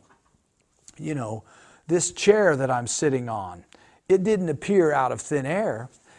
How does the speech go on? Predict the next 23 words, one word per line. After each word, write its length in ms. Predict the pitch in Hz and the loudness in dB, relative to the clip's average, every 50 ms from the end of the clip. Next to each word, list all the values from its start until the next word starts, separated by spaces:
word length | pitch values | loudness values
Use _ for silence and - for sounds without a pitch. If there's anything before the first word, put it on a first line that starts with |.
| _ _ _ | _ _ _
It 200 | - 165 208 220 | 0 0 0 0
was 200 | 208 196 175 131 | 0 -2 -2 -2
designed, 840 | 123 139 151 151 131 123 147 156 170 175 160 127 110 98 90 92 92 120 | -4 -4 -4 -4 -4 -4 -2 0 0 0 0 -2 -4 -6 -10 -8 -6 -4
it 160 | 147 165 160 | -4 -4 -4
was 180 | 151 143 131 | -6 -6 -6
created 640 | - - - 180 170 175 175 180 180 170 143 117 - | -8 -6 -2 0 2 2 2 2 0 0 -2 -4 -4
by 200 | 107 104 101 95 | -4 -4 -4 -4
someone. 580 | 92 - - 120 110 104 98 95 87 80 - - _ _ _ - - - - - - - - | -4 -6 -6 -6 -8 -8 -10 -12 -14 -16 -18 -20 _ _ _ -20 -20 -20 -20 -20 -20 -16 -14
Aquinas 560 | 151 143 - - 233 254 294 302 277 220 - | -14 -12 -6 -4 -2 -2 -2 -2 -4 -6 -6
believed 460 | - 175 165 156 165 170 170 170 147 | -6 -4 -2 0 2 2 2 2 2
that 140 | 135 151 135 | 0 -2 -4
if 120 | 139 - 165 | -4 -4 -4
we 100 | 165 160 | -4 -2
go 220 | 135 160 170 180 | -2 -2 -2 0
back 320 | 160 165 170 175 170 - | 0 0 0 0 -2 -6
far 340 | - - - 180 180 196 196 | -10 -8 -4 -4 -2 -2 -2
enough, 340 | 175 143 120 117 117 - - | -4 -6 -8 -8 -10 -8 -4
we 160 | 139 170 202 | -4 -4 -2
can 180 | - - 196 165 | -2 -4 -4 -4
find 460 | - - - - 135 135 135 135 135 | -6 -6 -6 -6 -4 -4 -6 -6 -6
the 80 | 127 113 | -8 -10
first 600 | - - - - 170 196 214 220 - - - - | -12 -14 -8 -6 -2 -2 0 -2 -2 -6 -8 -6
event, 760 | 156 151 139 127 117 135 170 160 120 110 117 160 - - - | -6 -6 -6 -6 -6 -6 -6 -6 -6 -8 -10 -12 -14 -18 -20